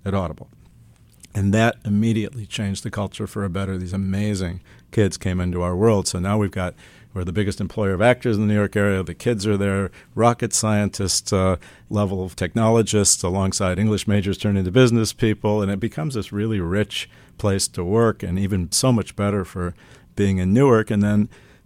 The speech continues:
I began to get pulled into the idea of being the chairman of the Economic Development Corporation. You began to see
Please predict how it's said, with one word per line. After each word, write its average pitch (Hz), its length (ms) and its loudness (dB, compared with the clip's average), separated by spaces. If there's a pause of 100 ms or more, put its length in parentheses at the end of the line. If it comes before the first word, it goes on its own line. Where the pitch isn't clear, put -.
(180)
I 113 140 4
began 104 340 0
to 98 80 -4
get 95 220 -4
pulled 98 280 -4
into 101 320 -2
the 92 140 -6
idea 92 420 -4
of 87 400 -6 (140)
being 92 180 0
the 85 60 -4
chairman 92 300 -2
of 87 40 -2
the 92 80 -2
Economic 87 400 -4
Development 123 320 2
Corporation. 104 720 2
You 98 100 0
began 110 340 2
to 98 100 0
see 101 440 2